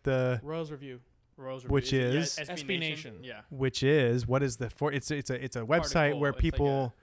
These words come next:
Speaker 1: write articles.
Speaker 2: A blog?
Speaker 1: It's just like a
Speaker 3: It's a
Speaker 1: blog
Speaker 3: blog,
Speaker 1: type
Speaker 3: yeah.
Speaker 1: activity, but some
Speaker 3: Yes.
Speaker 1: people don't know it again. Anyways, so <clears throat> it begins, it, the, the, the article is Know Your Enemy, Kansas City Royals, basically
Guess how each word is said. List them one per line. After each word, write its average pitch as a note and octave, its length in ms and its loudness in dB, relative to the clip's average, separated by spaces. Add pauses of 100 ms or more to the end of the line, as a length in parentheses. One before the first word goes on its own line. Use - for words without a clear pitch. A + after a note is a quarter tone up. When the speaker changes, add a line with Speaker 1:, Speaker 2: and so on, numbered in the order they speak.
(180)
Speaker 1:
write C3+ 180 2
articles. A2+ 460 -2
Speaker 2:
A - 20 2
blog? D3+ 140 2
Speaker 1:
It's E3+ 80 2
just D3 180 0
like D3+ 120 2
a C#3+ 40 0
Speaker 3:
It's C3 60 -4
a - 20 -12
Speaker 1:
blog B2+ 280 4
Speaker 3:
blog, C3 100 -4
Speaker 1:
type B2 260 0
Speaker 3:
yeah. G#2 140 -12
Speaker 1:
activity, A#2+ 500 -2
but A#2 180 -6 (120)
some F#3+ 160 -2
Speaker 3:
Yes. F#3 40 -2
Speaker 1:
people F3+ 160 -2
don't D3 160 -2
know C3 140 -2
it B2 80 -2
again. A2 140 -6 (140)
Anyways, D#3 240 -4 (360)
so D#3 540 6 (260)
<clears throat> - 1700 -2
it C#3 180 2
begins, F#3+ 840 2
it, D#3 240 0
the, C#3+ 80 -2
the, C3+ 380 -2
the C3 260 0
article D#3+ 300 4
is C3 100 0
Know D3+ 140 4
Your G#3 180 4
Enemy, D3 420 2
Kansas B2+ 300 -4
City B2+ 200 -2
Royals, C3 460 2
basically C#3 600 0